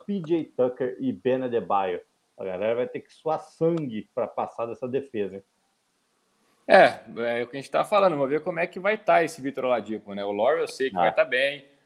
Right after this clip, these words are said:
Speaker 2: o Butler dá pra, dá pra jogar melhor, o P J Tucker vem de título, então dá pra dizer que a gente tá, ele tá no auge da carreira, né? E, e o Bam Adebayo, campeão olímpico, também tá muito bem no, no Miami Heat.
Speaker 1: Boa.
Speaker 2: É um ótimo time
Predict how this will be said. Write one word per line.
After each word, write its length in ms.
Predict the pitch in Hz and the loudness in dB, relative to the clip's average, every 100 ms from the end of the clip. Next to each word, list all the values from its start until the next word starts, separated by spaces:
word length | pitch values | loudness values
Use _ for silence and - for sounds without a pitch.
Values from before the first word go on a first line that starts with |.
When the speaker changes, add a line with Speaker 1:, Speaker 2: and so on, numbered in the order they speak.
| _ | _
Speaker 2:
o 60 | 101 | -4
Butler 680 | 101 139 156 143 135 120 104 - 90 101 | 6 8 8 6 2 2 -2 -10 -12 -6
dá 180 | 98 117 | 0 2
pra, 220 | - 123 - | 2 0 -2
dá 180 | - 113 | -6 -4
pra 140 | 113 113 | -2 -2
jogar 240 | 113 110 | 0 0
melhor, 360 | 127 113 117 120 | 2 4 4 2
o 20 | |
P 140 | - | 0
J 180 | 123 131 | 2 2
Tucker 360 | 123 143 156 120 | 4 2 2 -2
vem 120 | 127 | -2
de 100 | 123 | -6
título, 400 | - 165 165 117 | -2 0 0 -2
então 360 | 104 110 120 101 - _ _ | -6 -6 -6 -12 -20 _ _
dá 140 | - 110 | 2 4
pra 100 | 127 | 4
dizer 140 | 127 | 0
que 80 | 127 | -2
a 40 | 131 | -2
gente 100 | - | 4
tá, 180 | 143 | 6
ele 120 | 117 120 | 6 4
tá 120 | 131 | 2
no 140 | 127 | 6
auge 300 | 123 139 123 | 6 6 4
da 100 | 110 | -2
carreira, 460 | - 110 127 165 113 | -2 0 2 0 -2
né? 160 | 123 - _ _ _ _ _ - | -8 -12 _ _ _ _ _ 0
E, 420 | 113 110 107 104 | 2 4 2 2
e 60 | 117 | 4
o 60 | |
Bam 180 | 104 120 | 6 6
Adebayo, 680 | 123 117 120 123 147 151 110 | 6 6 8 8 6 2 0
campeão 360 | 123 113 120 | -8 -6 -2
olímpico, 440 | 120 113 127 - - | -2 -2 -6 -10 -2
também 320 | 127 110 117 | -2 0 0
tá 160 | 123 | 0
muito 320 | 113 107 117 104 | 0 -2 -4 0
bem 220 | 95 107 | 0 0
no, 140 | 107 | -4
no 60 | 107 | 4
Miami 340 | 110 113 110 | 6 6 2
Heat. 200 | 90 95 | -8 -2
Speaker 1:
Boa. 140 | 135 143 | 4 6
Speaker 2:
É 20 | |
um 120 | 180 | 8
ótimo 400 | 156 180 - 143 | 10 8 4 -8
time 400 | - 120 143 180 | -6 -6 -6 -6